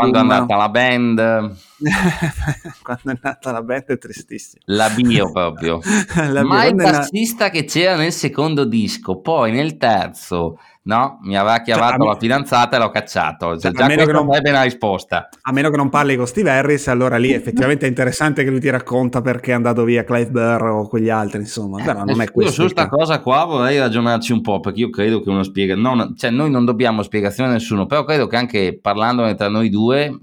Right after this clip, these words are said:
Speaker 1: io son contento che certi ospiti tocchino certi temi. Viceversa, non è detto che noi siamo sempre d'accordo con gli ospiti, perché diciamoci, sono già arrivate le prime mail molto moderate, ma sono già arrivate delle mail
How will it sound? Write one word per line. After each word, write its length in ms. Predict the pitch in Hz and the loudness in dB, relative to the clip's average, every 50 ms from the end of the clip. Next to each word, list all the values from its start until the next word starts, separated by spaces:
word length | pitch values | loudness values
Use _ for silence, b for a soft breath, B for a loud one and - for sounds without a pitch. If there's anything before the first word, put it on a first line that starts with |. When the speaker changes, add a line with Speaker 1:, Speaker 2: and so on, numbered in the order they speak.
| - | -12
Speaker 1:
io 160 | 160 175 165 123 | -6 -4 -4 -2
son 180 | - 156 156 | -2 -2 -2
contento 580 | - 143 127 113 113 120 117 110 101 95 101 90 | -2 -2 -2 0 0 0 0 0 0 -2 -4 -6
che 160 | - 95 90 | -4 -4 -6
certi 380 | - - 92 87 - - 92 87 | -2 -2 -4 -4 -4 -2 -2 0
ospiti 520 | 90 90 - _ - 87 - 90 80 - | 0 0 -2 _ -18 -16 -12 -12 -12 -6
tocchino 460 | - 101 92 - - - 87 87 82 | -4 -4 -4 -4 -6 -10 -8 -8 -8
certi 380 | 80 - 85 80 - _ - - | -6 -6 -6 -6 -6 _ -20 -8
temi. 400 | - 80 76 76 78 76 78 - B B B B B B B B B B | -6 -6 -6 -6 -8 -12 -14 -14 B B B B B B B B B B
Viceversa, 600 | 101 113 113 139 160 131 113 104 101 - - 131 | -4 -4 0 0 0 2 2 0 0 0 -2 -2
non 180 | 127 113 101 107 | 0 0 0 0
è 60 | 107 | 0
detto 260 | 98 98 95 - 113 | 0 -2 -2 -2 -4
che 100 | 101 104 | -4 -4
noi 160 | 87 90 92 | -2 -2 -4
siamo 240 | 92 - 87 85 85 | -4 -2 -4 -4 -4
sempre 320 | 82 - - 87 85 - 87 | -4 -4 -4 -4 -4 -2 -4
d'accordo 380 | 82 82 - 82 80 82 82 | -4 -4 -4 -6 -4 -4 -6
con 100 | 82 85 85 | -4 -2 0
gli 60 | 101 | 0
ospiti, 360 | 110 107 107 - 90 78 82 | 0 0 -2 -4 -14 -14 -10
perché 200 | 78 87 90 95 | -8 -4 -4 -2
diciamoci, 600 | 92 92 - - 104 101 92 87 82 80 - 82 | -2 -4 -2 -2 -2 -2 -2 -2 -6 -8 -8 -10
sono 280 | 82 - - 95 95 98 | -10 -6 -2 -2 -2 0
già 160 | 92 117 120 | 0 0 0
arrivate 420 | 123 127 131 139 143 139 - - 101 | 0 0 0 2 2 0 0 0 -4
le 120 | 98 87 | -4 -2
prime 280 | - 104 95 92 92 90 | 0 -2 0 0 0 0
mail 360 | 90 92 90 87 82 80 82 | 0 0 0 0 0 0 0
molto 340 | 95 120 147 151 120 - 113 | 2 2 2 0 0 -2 -2
moderate, 600 | 104 113 120 143 147 135 117 107 107 107 - 123 | -2 0 0 2 2 2 2 2 2 0 -2 -4
ma 140 | 110 110 98 | -4 -4 -4
sono 220 | - - 107 107 | -2 -2 -2 -2
già 160 | 95 101 104 | 0 0 0
arrivate 500 | 101 101 98 92 85 76 76 - - 87 | 0 0 0 0 -2 -2 -2 -6 -6 -4
delle 220 | 87 107 123 151 156 | -2 0 0 0 0
mail 600 | 147 135 131 139 156 151 147 147 131 110 82 | 0 0 0 2 2 2 2 2 2 0 -2